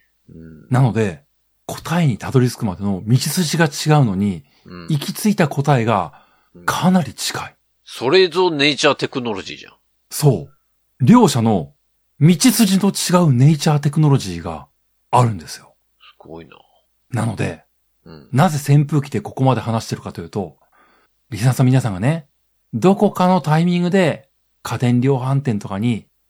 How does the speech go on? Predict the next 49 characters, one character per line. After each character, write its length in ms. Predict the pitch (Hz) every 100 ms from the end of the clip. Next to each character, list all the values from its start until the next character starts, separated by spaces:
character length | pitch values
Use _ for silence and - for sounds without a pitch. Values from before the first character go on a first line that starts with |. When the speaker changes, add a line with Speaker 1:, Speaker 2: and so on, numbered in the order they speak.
| - 82
Speaker 1:
行 160 | 127
く 160 | - -
場 140 | 160
面 160 | 180 143
が 80 | 139
あ 20 |
っ 60 | 139
た 100 | 98
ら、 60 |
Speaker 2:
う 20 | 78
ん。 20 |
Speaker 1:
こ 120 | - -
れ 60 |
か 100 | 208
ら 100 | 117
暑 180 | 107 156
い 40 |
季 80 | -
節 120 | 110
や 80 | 104
っ 20 |
て 80 | 104
き 80 | 180
ま 80 | 165
す 60 |
か 80 | 139
ら 80 | 104
ね。 200 | 143 196
Speaker 2:
そ 160 | - -
う 160 | 67 -
だ 80 | 123
ね。 80 | - _ _ _ _ _ _ _ _
Speaker 1:
扇 440 | - - 147 175
風 220 | - 190
機 160 | - -
コ 200 | 202 190
ー 20 |
ナ 120 | 175
ー 20 | 143
に 120 | 101
ぜ 220 | - 202
ひ 200 | 202 135
寄 120 | 120
っ 60 | 127
て 240 | _ 165
み 160 | 160 143
て、 380 | 135 117 76 _ _
Speaker 2:
は 200 | - 69
い。 120 | -